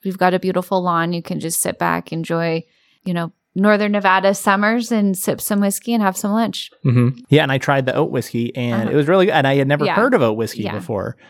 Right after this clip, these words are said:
Speaker 2: So when I went to the tasting room, I was like, "What the, what the heck? Oat
Speaker 1: Yeah.
Speaker 2: whiskey?" And it was, it was really great. So I think having that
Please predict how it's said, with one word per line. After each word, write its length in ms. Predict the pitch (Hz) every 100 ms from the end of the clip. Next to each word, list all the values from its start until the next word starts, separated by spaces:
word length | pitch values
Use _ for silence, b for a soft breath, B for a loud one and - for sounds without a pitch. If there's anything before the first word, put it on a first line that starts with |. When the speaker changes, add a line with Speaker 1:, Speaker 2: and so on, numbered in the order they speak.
| b
Speaker 2:
So 100 | 139
when 80 | 131
I 60 |
went 120 | 131
to 60 | 127
the 60 | 113
tasting 260 | 147 -
room, 60 | 113
I 20 |
was 120 | 113
like, 100 | 117
"What 180 | 127 -
the, 220 | - 120 -
what 160 | 160 -
the 60 |
heck? 200 | - 208 -
Oat 140 | 170
Speaker 1:
Yeah. 60 | 160
Speaker 2:
whiskey?" 380 | 180 - 113 110 B B
And 140 | - 139
it 40 |
was, 240 | 131 127 -
it 100 | 135
was 160 | 127
really 200 | 135 165
great. 240 | 123 151 117
So 100 | 131
I 60 |
think 160 | 120 185
having 320 | 143 139 131
that 280 | 120 113 -